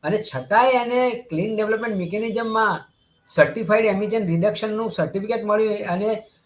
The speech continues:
અ, યુકેની એક કંપનીએ એની ખરીદી કરી કાર્બન ક્રેડિટની અને એક હજાર કરોડ મળ્યા. એમાં સાહેબ માર્કેટ હોય છે, એ સીઈઆર તમને મળે. યુનાઇટેડ નેશનની એક એક્ઝિક્યુટિવ બોર્ડ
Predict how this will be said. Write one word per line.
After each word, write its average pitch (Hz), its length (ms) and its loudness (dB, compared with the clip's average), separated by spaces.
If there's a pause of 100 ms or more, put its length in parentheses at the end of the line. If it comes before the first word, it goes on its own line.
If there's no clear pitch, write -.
(140)
અ, 170 220 6
યુકેની 185 420 0
એક 233 200 -4
કંપનીએ 214 420 0
એની 233 180 0
ખરીદી 277 380 2
કરી 131 240 2
કાર્બન 160 320 2
ક્રેડિટની 156 500 -4 (1400)
અને 190 560 -2
એક 202 140 0
હજાર 175 220 4
કરોડ 254 280 8
મળ્યા. 147 260 2
એમાં 170 200 0
સાહેબ 302 160 6
માર્કેટ 208 440 8
હોય 135 180 4
છે, 110 180 -8 (420)
એ 196 60 0
સીઈઆર 233 560 0
તમને 247 200 0
મળે. 226 600 2
યુનાઇટેડ 196 400 0
નેશનની 220 680 -4
એક 226 140 -4
એક્ઝિક્યુટિવ 196 440 -2
બોર્ડ 208 420 2